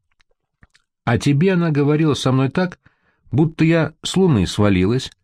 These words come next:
и ничего не знаю. Утешь меня. Напиши мне, пожалуйста, что не она тебе, а ты сам дал ей отставку». Слово «сам» в письме было жирно подчеркнуто.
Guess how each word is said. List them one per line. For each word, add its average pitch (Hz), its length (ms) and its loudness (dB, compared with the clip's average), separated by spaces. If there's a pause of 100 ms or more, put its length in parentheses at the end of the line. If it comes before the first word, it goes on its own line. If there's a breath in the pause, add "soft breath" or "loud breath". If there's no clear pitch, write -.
(360)
и 113 160 2
ничего 123 400 2
не 170 80 2
знаю. 80 460 -2 (760)
Утешь - 440 -2
меня. 65 280 -4 (640)
Напиши 76 460 -2
мне, 180 140 0
пожалуйста, 113 640 -2 (420)
что - 380 -2
не 104 160 4
она 101 340 0
тебе, 76 480 -4 (300)
а 67 160 -6
ты 67 180 -6
сам 143 480 -2 (140)
дал 80 320 0
ей 76 160 -2
отставку». - 560 -6 (720)
Слово 78 520 -2
«сам» 131 500 -4 (520)
в - 100 -20
письме 90 380 0
было 110 380 0
жирно 98 440 0
подчеркнуто. - 800 -4